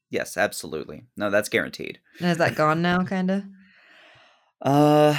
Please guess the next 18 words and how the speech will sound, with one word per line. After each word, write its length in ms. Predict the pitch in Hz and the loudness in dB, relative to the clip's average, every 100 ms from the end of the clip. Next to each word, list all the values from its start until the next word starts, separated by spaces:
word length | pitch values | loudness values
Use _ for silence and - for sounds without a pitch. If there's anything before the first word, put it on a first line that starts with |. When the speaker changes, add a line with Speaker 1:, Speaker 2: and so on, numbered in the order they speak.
| 135 | 2
Speaker 1:
with 220 | 147 147 | 0 2
the, 180 | 139 131 | 0 2
with 160 | 127 127 | 0 0
the 80 | 131 | 4
lack 320 | 139 220 226 | 4 4 2
of 160 | 196 | -2
heightened 380 | 143 131 - 139 | 0 0 0 -2
emotions, 840 | 110 101 107 - 165 175 175 - - | -2 -2 -4 -4 -4 -4 -6 -10 -6
uh, 460 | 110 107 107 104 104 | 0 2 2 0 0
or 100 | 110 | -2
at 120 | 110 | -2
least 260 | 113 113 - | -2 -4 -4
the 100 | 107 | 0
lack 280 | 104 101 107 | 2 2 0
of 80 | - | -4
heightened 480 | 107 - 101 - | -4 -2 -6 -10
negative 380 | 92 82 107 110 | -12 -6 -4 -2
emotions, 760 | 127 127 135 - 151 156 - | 0 0 -2 -6 -8 -8 -12